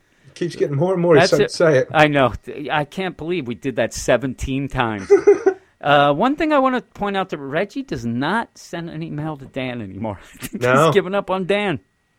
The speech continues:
Speaker 1: I think a lot of people have.
Speaker 2: I think Dan's given up on us, Eric, 'cause I'm
Speaker 1: I think
Speaker 2: looking,
Speaker 1: I've given up on
Speaker 2: he's
Speaker 1: him.
Speaker 2: still, uh, I'm gonna write him a note right now on air. On air, I'm gonna write, "Does that mean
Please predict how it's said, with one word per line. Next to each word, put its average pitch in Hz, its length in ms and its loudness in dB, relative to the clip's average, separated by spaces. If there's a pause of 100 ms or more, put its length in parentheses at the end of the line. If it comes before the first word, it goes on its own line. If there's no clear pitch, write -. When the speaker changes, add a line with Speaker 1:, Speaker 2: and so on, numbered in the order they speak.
Speaker 1:
I 143 60 -2
think 131 100 0
a - 20 2
lot 117 160 4
of 135 80 0
people 110 240 -2
have. 110 300 0 (180)
Speaker 2:
I 98 100 -12
think 98 260 -12
Dan's 95 260 -10
given 85 240 -14
up 82 180 -16
on 82 120 -18
us, 90 280 -20
Eric, 87 200 -20
'cause 87 140 -20
I'm 101 140 -10
Speaker 1:
I 123 40 2
think 120 220 2
Speaker 2:
looking, - 40 4
Speaker 1:
I've 117 180 2
given 113 180 2
up 110 140 0
on 107 160 2
Speaker 2:
he's 110 140 2
Speaker 1:
him. 107 60 -4
Speaker 2:
still, 139 540 -6
uh, 113 380 -6
I'm 120 160 -4
gonna 139 140 -6
write 151 180 -4
him 151 80 -8
a 143 60 -8
note 135 240 -8
right 113 180 -6
now 95 300 -12
on 117 360 -8
air. 92 280 -14 (360)
On 120 300 -8
air, 110 160 -8
I'm 101 100 -10
gonna 98 140 -12
write, 95 300 -10 (680)
"Does 92 280 -12
that 131 340 -10
mean 104 680 -10